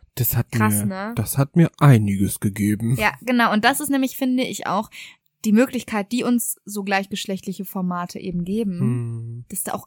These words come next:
Speaker 2: alle miteinander rummachen können. Das ist super. Und ich finde, die haben auch jedes Recht, auch was Gia hinterher gesagt hat, ne? Ich meine, Irina
Speaker 1: Ja.
Speaker 2: küsst da auch jeden und lernt da jeden kennen.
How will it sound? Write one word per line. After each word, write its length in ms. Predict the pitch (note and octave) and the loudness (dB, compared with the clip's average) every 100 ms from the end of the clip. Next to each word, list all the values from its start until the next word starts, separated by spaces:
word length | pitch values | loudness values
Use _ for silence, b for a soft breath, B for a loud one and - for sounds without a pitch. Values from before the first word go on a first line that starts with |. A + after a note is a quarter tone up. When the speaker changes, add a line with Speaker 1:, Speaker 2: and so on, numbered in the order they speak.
| _ | _
Speaker 2:
alle 440 | A#3+ B3+ D4+ D4+ D4 | 0 2 4 4 4
miteinander 540 | C#4 B3+ B3 A#3 A3+ | 2 2 4 4 2
rummachen 460 | G3 F#3+ G3 F#3 G3 | 2 -2 -2 -4 -6
können. 180 | A3 | -8
Das 160 | G#3+ A3+ | -6 -6
ist 160 | A#3+ - B3 | -4 -4 -2
super. 240 | E4 C#4+ | -2 0
Und 100 | G3+ | -2
ich 140 | F#3+ - | -2 -4
finde, 360 | D#4 E4 C4 C#4 B B B _ _ _ _ _ A3 | -4 0 0 -2 B B B _ _ _ _ _ 0
die 100 | A3+ | 2
haben 180 | A3+ A3+ | 2 0
auch 160 | G#3 | -4
jedes 380 | G#3 A#3+ C#4+ - | -2 -2 0 -2
Recht, 180 | B3+ A3 | -4 -6
auch 80 | G#3 | -6
was 220 | G3+ - | -8 -8
Gia 300 | - G#3 A3+ | -10 -6 -4
hinterher 460 | A#3 A3 G#3+ G3 F#3 | -2 -2 -2 -4 -4
gesagt 440 | F#3 F3+ F3 F3+ - | -6 -6 -8 -8 -10
hat, 160 | F#3+ | -8
ne? 220 | F#3 G#3+ A#3 | -4 -4 -4
Ich 60 | G3 | -4
meine, 160 | G3 | -4
Irina 220 | G3 - A3 | 2 6 8
Speaker 1:
Ja. 100 | A3 | 6
Speaker 2:
küsst 260 | - A3 | 2 -2
da 120 | G3 G3+ | 0 0
auch 140 | A#3+ | 0
jeden 160 | - A#3 | -2 0
und 80 | G#3 | 0
lernt 200 | G3 G3 | 0 -2
da 40 | |
jeden 280 | F#3+ F#3+ F#3+ | -4 -6 -6
kennen. 240 | G3 F#3+ | -4 -8